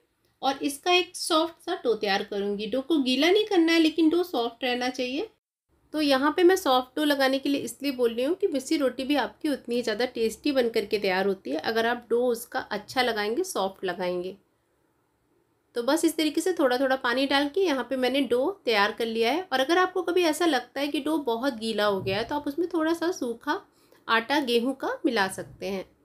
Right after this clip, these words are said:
तो बस ये डो हो गया है बिल्कुल तैयार, और डो बिल्कुल परफेक्ट लग कर के तैयार हुआ है। बिल्कुल भी देखिए स्टिकी नहीं है, गीला नहीं हुआ है, but सॉफ्ट है। तो बस अब डो को थोड़ी देर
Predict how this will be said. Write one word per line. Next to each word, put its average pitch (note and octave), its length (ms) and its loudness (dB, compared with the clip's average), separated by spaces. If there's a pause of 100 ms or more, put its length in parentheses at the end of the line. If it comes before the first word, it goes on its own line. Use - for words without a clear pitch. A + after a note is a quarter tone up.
(1400)
तो A3+ 100 -8
बस B3+ 320 2
ये D#4 80 4
डो B3+ 220 2
हो C#4+ 160 4
गया B3 200 2
है C#4+ 120 0
बिल्कुल A#3+ 340 -2
तैयार, A3 440 -2 (1200)
और A#3+ 200 4
डो C4 280 4
बिल्कुल D#4+ 400 6 (100)
परफेक्ट A#3 540 -2
लग G#3+ 260 -4
कर B3 160 -2
के C4+ 140 -4
तैयार G#3+ 300 2
हुआ A#3+ 160 2
है। E4 120 2
बिल्कुल C4 240 -4
भी C#4+ 120 2
देखिए C#4+ 300 2
स्टिकी C#4 380 -4
नहीं C#4+ 220 4
है, F#4 120 4
गीला A3+ 340 0
नहीं C4+ 200 2
हुआ D4+ 160 2
है, A4 120 0
but D#4+ 320 -4
सॉफ्ट F#3+ 480 -4
है। - 160 -8 (1400)
तो A#3+ 120 4
बस C4 440 2 (320)
अब A3 220 -6
डो C#4+ 160 4
को E4+ 200 0
थोड़ी D4+ 380 0
देर C#4+ 180 0